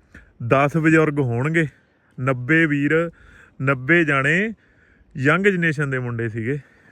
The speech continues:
ਵੀ ਯੰਗ ਜਨਰੇਸ਼ਨ ਸੀਗੀ ਸਾਰੀ, ਜਿਹੜੇ, ਅਹ,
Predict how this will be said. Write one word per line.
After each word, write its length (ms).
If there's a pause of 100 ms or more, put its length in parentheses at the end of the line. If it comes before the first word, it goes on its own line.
ਵੀ 140
ਯੰਗ 300
ਜਨਰੇਸ਼ਨ 480
ਸੀਗੀ 240
ਸਾਰੀ, 340 (500)
ਜਿਹੜੇ, 500 (560)
ਅਹ, 400